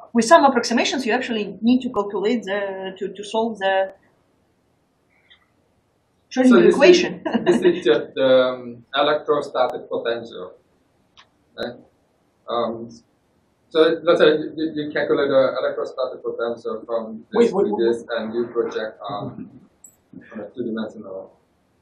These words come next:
Speaker 2: and you just one-dimensional.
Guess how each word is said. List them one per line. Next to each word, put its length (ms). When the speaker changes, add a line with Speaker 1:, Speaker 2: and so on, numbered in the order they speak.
Speaker 2:
and 100
you 100
just 160
one-dimensional. 600